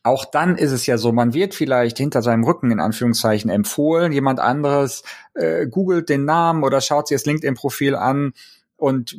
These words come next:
hat ja dann vielleicht auch andere Optionen für andere Leute und dann fällt die Wahl vielleicht auf jemand anderen aus solchen Gründen, ne? Man hat keine Webseite, die, die, die E-Mail-Adresse, also auch wenn man selber nie direkt gespiegelt kriegt, „Hör mal,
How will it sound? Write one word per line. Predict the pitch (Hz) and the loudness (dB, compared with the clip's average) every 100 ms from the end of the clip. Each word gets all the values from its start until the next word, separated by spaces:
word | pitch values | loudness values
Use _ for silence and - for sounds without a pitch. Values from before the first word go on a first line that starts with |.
| 104 | -6
hat | - 147 | -2 0
ja | 139 | 0
dann | 127 120 | 0 0
vielleicht | 127 120 - | 0 -2 -2
auch | 107 | -4
andere | - 175 143 | 0 2 2
Optionen | 131 - 143 135 | 0 0 0 0
für | 135 | 0
andere | 147 143 | 0 0
Leute | 135 135 131 - 131 | 0 2 0 0 0
und | 120 | 2
dann | 120 | 2
fällt | 117 127 123 | 0 -2 -2
die | 123 | 0
Wahl | 110 113 120 | 0 0 0
vielleicht | 117 113 113 | 0 0 0
auf | 101 | -4
jemand | 110 104 104 | 0 0 2
anderen | 101 120 117 117 - | 0 2 2 2 0
aus | 98 123 - | 0 0 0
solchen | 123 123 - | 0 -2 -2
Gründen, | 120 147 110 78 | -2 -2 -2 -2
ne? | 85 | 0
Man | 110 95 | 0 0
hat | 98 | -4
keine | - 92 95 | -4 -2 0
Webseite, | 120 - 120 110 107 107 98 | -2 -2 0 0 0 -2 -2
die, | 101 | -2
die, | 101 101 98 | -4 -4 -4
die | 98 95 | -6 -6
E-Mail-Adresse, | 123 117 110 104 110 - | -2 0 0 0 -2 -2
also | 104 107 - - - | 0 0 -2 -14 -4
auch | 113 143 | -2 0
wenn | 143 | 0
man | 139 | 0
selber | 113 123 131 120 | 0 0 0 2
nie | 123 139 147 139 - - _ - | 2 2 0 -2 -6 -20 _ -2
direkt | 117 147 156 | 0 0 -2
gespiegelt | 123 - 185 175 117 | -4 0 0 2 0
kriegt, | - 110 101 - | 0 0 0 0
„Hör | 127 | 0
mal, | 123 117 | 2 2